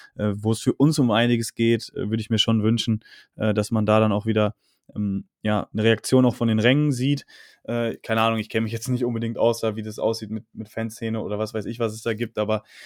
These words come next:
äh, da, da liegt's eben auch daran, dass es da eine Mannschaft ist, die, die die Ränge eben mitzieht. Und da muss es eben auch dazu kommen, dass es von Anfang an ein spannendes Spiel ist, hoffe ich. Und, äh, ja,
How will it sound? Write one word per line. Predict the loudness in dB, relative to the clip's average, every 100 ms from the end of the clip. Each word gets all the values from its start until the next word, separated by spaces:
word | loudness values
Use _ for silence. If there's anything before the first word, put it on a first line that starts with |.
| -16
äh, | -6
da, | -2 -2
da | 0 2
liegt's | 2 4
eben | 4
auch | 4 4
daran, | 4 4
dass | 2
es | 0
da | 2 2
eine | 2
Mannschaft | 0 0 -2 -2
ist, | -4 -4 -2
die, | 0 0 -4 -10
die | -6 -4
die | 0
Ränge | 2 2 2
eben | 2 2
mitzieht. | 2 0 0 0 -2 -8 -20 -20 _ -8
Und | -4 -2
da | -2
muss | -2
es | -2
eben | -2 -2 0
auch | -2 -4 _ -8
dazu | -6 -6
kommen, | -4 -2
dass | -4
es | -4
von | -2
Anfang | -2 -2 -2
an | -2
ein | -4 -4
spannendes | -2 -2 -2
Spiel | -4 -2 0
ist, | 0 0
hoffe | -4 -2
ich. | -4 -6 _ _ -20 -20 _
Und, | -8 -6 -6 -4
äh, | -4 -4
ja, | -2 -2